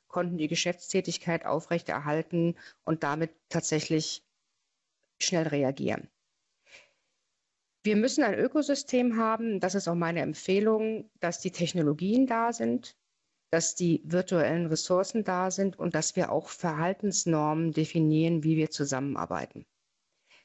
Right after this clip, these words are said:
Ich glaube persönlich, dass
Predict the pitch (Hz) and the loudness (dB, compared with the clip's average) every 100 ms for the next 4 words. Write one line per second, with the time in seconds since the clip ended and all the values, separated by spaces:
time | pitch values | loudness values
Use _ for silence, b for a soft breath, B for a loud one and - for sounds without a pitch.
0 | b b _ 196 - 196 185 254 285 277 | b b _ -4 0 0 2 2 2 2
1 | 196 165 185 220 233 233 - 175 214 - | -2 2 4 4 2 0 -2 -4 -2 -2
2 | - | -4